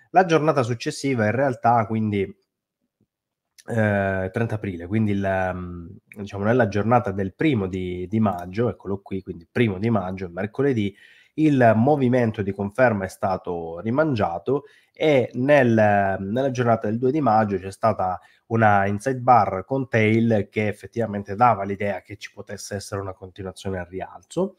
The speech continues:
Così è stato, c'è stata una candela di alta vola, quindi questa, questa tail bar che, eh, per, ehm, per circa, eh, tre giorni, due o tre giorni, anzi tre giorni precisi, ha, ha creato poi dei movimenti inside. E,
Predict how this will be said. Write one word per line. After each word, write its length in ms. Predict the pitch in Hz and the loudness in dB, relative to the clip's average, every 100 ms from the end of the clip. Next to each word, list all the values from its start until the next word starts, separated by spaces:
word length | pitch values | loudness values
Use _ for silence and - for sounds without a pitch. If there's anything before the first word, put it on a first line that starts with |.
| - _ _ | -20 _ _
Così 360 | 135 127 117 123 | 0 2 4 2
è 80 | |
stato, 500 | 170 - 113 117 113 | 0 6 8 8 6
c'è 100 | 123 | 0
stata 220 | 104 113 107 | 0 0 2
una 140 | 95 | 0
candela 360 | 95 107 113 101 | 0 2 2 4
di 120 | 104 | 6
alta 320 | 127 127 110 | 6 6 2
vola, 540 | 107 113 113 113 113 | 4 6 6 6 4
quindi 220 | 110 95 87 | 2 -8 -10
questa, 460 | 90 - 90 85 | -16 -14 -12 -12
questa 280 | - - 92 | -14 -20 -18
tail 200 | - 123 | -4 -4
bar 460 | 101 90 87 98 95 | -2 -8 -8 -8 -10
che, 280 | - 92 90 _ _ _ _ | -8 -10 -10 _ _ _ _
eh, 340 | 110 101 95 | -2 0 -2
per, 320 | - 127 120 117 | 4 8 8 8
ehm, 520 | 110 101 98 98 95 | 6 6 0 -6 -10
per 260 | - 104 95 | -6 -6 -6
circa, 600 | - 131 - 107 101 95 - - _ | 0 0 2 2 2 0 -8 -20 _
eh, 200 | 107 101 | -8 -8
tre 240 | - 147 131 | 0 0 4
giorni, 500 | 120 123 123 120 104 | 4 4 4 -2 0
due 120 | 110 | 0
o 20 | |
tre 160 | 120 127 | 0 2
giorni, 440 | 117 110 110 101 | 2 4 2 0
anzi 280 | 101 92 - | -4 -6 -10
tre 200 | - 101 | -4 -4
giorni 480 | 85 98 92 98 104 | -2 -2 -2 -4 -2
precisi, 680 | 113 110 127 131 127 123 110 | -2 0 0 0 0 0 0
ha, 380 | - 107 107 104 | -2 0 2 2
ha 360 | 98 98 107 107 | 0 -4 -4 -2
creato 400 | 123 110 107 107 | 2 2 0 -2
poi 180 | 113 | 0
dei 120 | 104 95 | 0 -2
movimenti 680 | 95 104 110 107 107 104 - _ _ | -4 -4 -2 -2 -4 -6 -6 _ _
inside. 800 | 113 101 - 92 82 82 82 92 | -6 -6 -6 -12 -12 -16 -14 -10
E, 400 | - 151 120 - | 0 2 2 -2